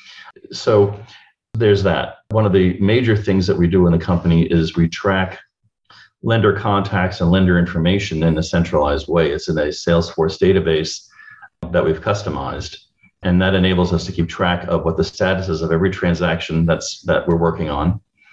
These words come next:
Who we sent materials to, what have their responses been, when do we need to follow up next with them? Uh, there's just too much information to keep in your head.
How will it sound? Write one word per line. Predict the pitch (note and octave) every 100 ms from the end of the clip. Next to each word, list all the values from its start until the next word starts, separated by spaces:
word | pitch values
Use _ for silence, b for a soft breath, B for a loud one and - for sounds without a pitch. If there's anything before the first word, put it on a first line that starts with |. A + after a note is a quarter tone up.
| B B B G#2
Who | A2 G#2
we | G2+
sent | G#2 G#2 - - - -
materials | G2+ F2+ A2 G#2 G2 -
to, | G2+ F#2+ F#2 F#2
what | F#2+ G#2
have |
their | G2+
responses | F#2+ F#2+ - F2+ F2+ F2+ E2+
been, | F#2 F2 F2 - B B B
when | F#2+
do | G2
we | G2
need | G2
to | F2+
follow | - F#2 F2 F2
up | E2+
next | F2+ F2
with | E2 D#2+
them? | F2 D#2 D#2+ - _ B B B B B -
Uh, | E2+ F2
there's | G2 G2
just | A2
too | -
much | C3+ A#2+
information | G#2+ G#2 G2+ G2
to | F2+
keep | F#2
in | E2+
your | D#2
head. | F#2 F2 -